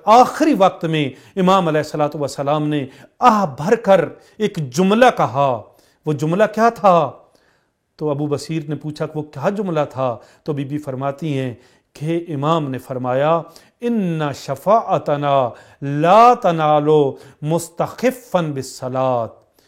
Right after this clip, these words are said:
کہ ہماری شفاعت اس کے شامل حال نہیں ہوگی جو نماز کو خفیف سمجھے گا، جو نماز کو کمتر سمجھے گا،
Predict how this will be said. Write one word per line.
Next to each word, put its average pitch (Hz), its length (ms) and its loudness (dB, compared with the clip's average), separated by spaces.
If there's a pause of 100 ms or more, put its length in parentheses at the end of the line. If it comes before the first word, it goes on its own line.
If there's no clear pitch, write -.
(400)
کہ 143 100 -12 (160)
ہماری 147 600 -2
شفاعت 151 920 0 (640)
اس 285 240 2
کے 202 140 -2
شامل 180 520 0 (140)
حال 202 340 4
نہیں 240 260 0
ہوگی 151 480 -2 (340)
جو 160 180 0
نماز 175 880 4
کو 220 500 4 (440)
خفیف - 560 0
سمجھے 127 460 -6
گا، 113 260 -4 (580)
جو 156 160 -2
نماز 170 720 0
کو 202 200 0
کمتر 185 560 2
سمجھے 127 500 -8
گا، 117 260 -4